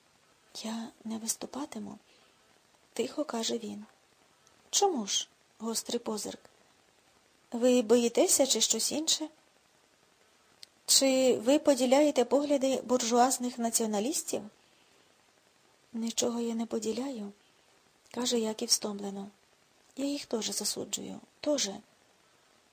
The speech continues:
Але до моєї хати Тиміш тоді не приходив. То були зовсім інші люди, не з нашого села».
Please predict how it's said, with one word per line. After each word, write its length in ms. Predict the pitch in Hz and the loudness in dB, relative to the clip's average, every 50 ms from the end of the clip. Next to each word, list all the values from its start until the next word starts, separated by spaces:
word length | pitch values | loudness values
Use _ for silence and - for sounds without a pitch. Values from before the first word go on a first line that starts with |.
| _ _ - | _ _ -6
Але 220 | - 233 233 240 | -4 -2 0 0
до 120 | 220 233 233 | 0 0 0
моєї 220 | 240 247 254 254 | 0 0 0 0
хати 320 | 247 - 302 294 - 269 262 | 0 0 -2 0 0 -2 -2
Тиміш 340 | 254 247 254 277 285 - | -2 -2 -2 0 0 0
тоді 420 | - - 254 233 233 269 269 269 - - | 0 0 -2 -2 -2 -4 -6 -6 -6 -6
не 140 | 254 269 | -8 -6
приходив. 640 | 262 - 294 277 - - 233 214 202 202 202 190 - - _ - _ _ _ _ _ _ _ _ _ _ _ _ _ _ _ | -4 -4 -4 -4 -2 -4 -4 -4 -4 -6 -8 -10 -12 -16 _ -20 _ _ _ _ _ _ _ _ _ _ _ _ _ _ _
То 140 | - 269 262 | -2 -2 0
були 300 | 233 254 269 254 269 269 | 2 0 0 2 0 2
зовсім 480 | 240 277 294 285 - - - 277 262 - | 4 4 4 4 2 0 -2 -2 -4 -4
інші 400 | - 277 294 285 - - - 302 | -4 -4 -2 2 2 2 2 0
люди, 400 | 285 277 262 226 202 196 196 196 202 - - - - - _ _ _ _ - | 0 -2 -2 -2 -2 -4 -6 -6 -8 -12 -20 -20 -20 -20 _ _ _ _ -4
не 120 | 247 254 | -2 -2
з 100 | 247 226 | 0 0
нашого 400 | 240 254 262 262 - 285 254 269 | 0 0 0 2 2 2 2 2
села». 440 | 262 - 302 294 269 240 208 196 | 0 2 2 2 2 0 -4 -4